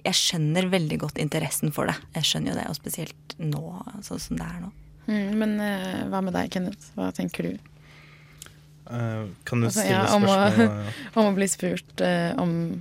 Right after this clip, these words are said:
Speaker 2: det er det, om, altså, om det er deg selv du skriver om i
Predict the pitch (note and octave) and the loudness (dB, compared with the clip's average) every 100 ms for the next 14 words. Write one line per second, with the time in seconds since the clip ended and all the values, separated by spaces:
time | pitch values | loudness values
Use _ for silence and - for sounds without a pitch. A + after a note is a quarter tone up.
0 | - - F#3 E3+ F3 F3 E3+ F3 - F3 | -10 -4 0 0 0 0 0 -2 -2 -2
1 | E3+ F#3 F3+ E3+ E3+ E3 E3 F3+ E3 E3+ | 0 0 0 2 4 4 4 2 0 0
2 | - E3+ F#3 F3+ F3+ E3+ E3+ E3 E3 E3+ | -2 -4 -6 -6 -6 -4 -4 -4 -4 -4
3 | D#3+ | -4